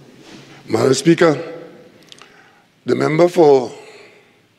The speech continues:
is that Princeton? Caroni Central is hell-bent on misleading the population. This matter was raised in a similar way, and the Minister of Finance came out and told the country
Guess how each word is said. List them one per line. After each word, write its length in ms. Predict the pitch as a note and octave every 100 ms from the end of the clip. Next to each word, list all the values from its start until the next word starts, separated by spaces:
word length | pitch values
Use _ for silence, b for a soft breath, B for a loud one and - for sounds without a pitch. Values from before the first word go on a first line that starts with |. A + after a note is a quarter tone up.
| b _ _ _ _ _ _ _ _ _ _ _ _
is 60 | A2+
that 260 | C3+ -
Princeton? 640 | E3+ B2+ A#2+ A#2 E3+ B3+ - b b b - _ _ _ _ _
Caroni 340 | - D#3+ D3+ E3+
Central 500 | F3 D#3 D3+ G2 E2 _ b b b b b b -
is 180 | A#2 -
hell-bent 960 | - - - G3 G3 D3+ D#3 C#3+ C#3+ - -
on 300 | B2+ B2 B2
misleading 680 | C3+ C3+ C#3 C#3+ E3+ E3+ F3
the 80 | F3
population. 680 | E3+ - C3+ B2+ - A#2 - _ b b b b b G#2+
This 300 | A#2 G3+ G#3+
matter 280 | F3 E3+
was 200 | D#3+ C#3
raised 280 | C#3+ D#3+ D3
in 60 | C#3+
a 80 | B2
similar 500 | - - E3 F3 E3
way, 160 | E3
and 240 | F3+ D3 C3+
the 60 |
Minister 400 | B2+ D3+ F3 F#3
of 140 | F3 F3
Finance 580 | D3 C#3 D3 E3+ E3+ -
came 260 | D#3 C#3+
out 240 | C#3 D#3+ D3+
and 220 | B2+ A#2
told 240 | E3 D#3+
the 80 | D3
country 500 | - D#3+ D3+ F#3+ C4